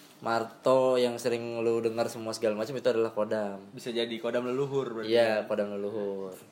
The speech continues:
Speaker 2: Sebenarnya korinnya Marto.
Speaker 1: Mm-mm.
Speaker 2: Jadi kodam leluhurnya gua.
Speaker 1: Ha, betul. Kodam leluhurnya lu, karena kan bukan korin lu kan.
Speaker 2: Iya.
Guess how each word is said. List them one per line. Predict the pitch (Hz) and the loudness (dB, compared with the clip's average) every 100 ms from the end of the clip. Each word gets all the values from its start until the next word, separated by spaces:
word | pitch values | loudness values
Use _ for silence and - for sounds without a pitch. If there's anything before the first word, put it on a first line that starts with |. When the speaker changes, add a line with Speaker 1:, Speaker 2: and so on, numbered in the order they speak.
| - | -16
Speaker 2:
Sebenarnya | - 143 127 127 165 | -10 -4 -2 0 0
korinnya | 147 135 135 147 | 2 2 2 -4
Marto. | 151 143 139 127 107 - - - - - - - | 0 -2 0 -2 -2 -6 -16 -20 -20 -20 -20 -20
Speaker 1:
Mm-mm. | - 156 151 135 123 110 107 | -12 -6 -4 -4 -4 -6 -4
Speaker 2:
Jadi | 123 135 | -4 -4
kodam | 147 131 131 135 | -4 -4 -4 -6
leluhurnya | 123 117 120 120 120 - - 127 139 139 143 - 135 | -6 -8 -8 -10 -12 -18 -12 -6 -4 -4 -6 -16 -14
gua. | 127 139 123 104 - - - - - - - - | -4 2 2 0 -8 -20 -20 -20 -20 -20 -20 -14
Speaker 1:
Ha, | 104 98 123 | -6 -2 0
betul. | 107 101 110 107 101 98 98 - - - - - | -2 -2 0 2 0 -2 -6 -14 -20 -20 -20 -12
Kodam | - 107 107 | -6 0 0
leluhurnya | 104 104 104 104 104 | -2 -6 -4 -6 -4
lu, | 110 107 | -2 -2
karena | 101 107 | 0 -2
kan | 139 | -2
bukan | 131 117 113 | -2 -2 0
korin | 113 117 120 | 0 0 0
lu | 135 113 | 0 2
kan. | 101 98 110 | 0 -4 -6
Speaker 2:
Iya. | 127 123 107 | -2 0 -2